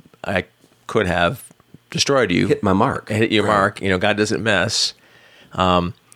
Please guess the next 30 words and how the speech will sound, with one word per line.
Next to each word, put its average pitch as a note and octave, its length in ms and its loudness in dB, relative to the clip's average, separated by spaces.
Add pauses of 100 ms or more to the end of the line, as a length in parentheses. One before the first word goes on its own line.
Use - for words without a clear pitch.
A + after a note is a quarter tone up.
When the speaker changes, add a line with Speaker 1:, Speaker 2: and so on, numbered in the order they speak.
(500)
Speaker 1:
but A2 120 2
I, A#2 160 2
I A#2+ 40 4
just, A2+ 320 0
I'm G#2 160 2
just G2+ 140 2
thinking G#2+ 180 2
about F#2 180 0
the, F2+ 100 0
the - 180 -4
nature G2 400 0
of E2+ 120 -4
God F2+ 420 0
and F2+ 240 -4
his, F2+ 420 -2
his F2+ 240 -4
dealings A2+ 460 2
with F#2+ 260 0
runaway G2 440 0
pro-, - 180 -4
his G#2 200 -2
dealings F#3 380 0
with C#3+ 160 -2 (520)
stubborn C3 380 0
people, - 480 -4 (1000)
or A#2 100 4
maybe B2 300 2
people B2 340 0
that, G#2 300 0
that, G2 340 0